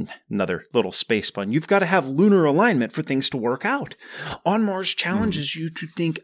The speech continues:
Speaker 1: many, many steps ahead, and that's gonna make it difficult for new players, obviously, but even if you're experienced,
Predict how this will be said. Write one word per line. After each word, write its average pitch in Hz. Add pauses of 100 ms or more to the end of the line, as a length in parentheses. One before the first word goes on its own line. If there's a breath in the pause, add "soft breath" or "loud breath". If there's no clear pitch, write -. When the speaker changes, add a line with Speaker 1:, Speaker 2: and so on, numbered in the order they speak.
Speaker 1:
many, 160 (160 loud breath)
many 135
steps -
ahead, 127
and 123
that's 127
gonna 135
make 139
it -
difficult 143
for 113
new 160
players, 92
obviously, 92
but 214
even 254
if -
you're 170
experienced, -